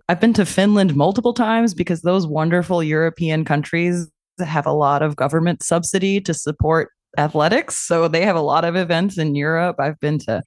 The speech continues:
England. I've been to Colombia, all over the United States. In the very beginning of roller derby, our league, Gotham Roller Derby, coached in Alaska.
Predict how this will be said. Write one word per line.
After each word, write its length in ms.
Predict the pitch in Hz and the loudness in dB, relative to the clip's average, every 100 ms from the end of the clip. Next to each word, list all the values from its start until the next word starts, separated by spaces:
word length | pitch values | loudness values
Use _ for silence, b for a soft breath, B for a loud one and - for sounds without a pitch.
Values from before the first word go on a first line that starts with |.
| - | 2
England. 720 | 190 196 190 180 180 170 160 | 4 6 4 4 4 2 2
I've 180 | 147 147 | 0 2
been 240 | 156 156 151 | 2 2 0
to 800 | - 151 143 143 143 139 127 - | -2 -2 0 0 0 0 -2 -2
Colombia, 1080 | - 156 156 170 170 165 160 156 151 151 151 _ _ _ _ - | 2 6 6 6 4 4 4 4 2 0 -2 _ _ _ _ -2
all 180 | 160 180 | 2 4
over 240 | 180 165 | 4 2
the 100 | 160 | 0
United 360 | 151 147 147 147 | 0 0 -2 -4
States. 420 | - 139 156 151 | -4 0 0 0
In 120 | 143 | 0
the 60 | 160 | 0
very 200 | 185 190 | 2 2
beginning 480 | 175 170 175 180 175 | 0 0 2 2 0
of 100 | 156 | 2
roller 300 | 165 165 160 | 2 2 2
derby, 600 | 165 156 156 156 151 139 - _ _ | 0 0 -2 -2 -2 -4 -10 _ _
our 440 | 139 147 147 143 - | 0 2 2 -2 -4
league, 480 | - 147 143 147 131 - _ _ | -4 -2 0 0 -4 -12 _ _
Gotham 420 | - 143 139 147 147 | -2 0 0 2 4
Roller 240 | 147 147 | 4 4
Derby, 280 | 143 143 143 | 2 2 0
coached 500 | - 156 151 - - | 2 2 2 -2 -4
in 160 | 151 143 | -2 0
Alaska. 880 | 123 120 151 165 - 196 190 190 | 0 0 0 0 0 2 2 2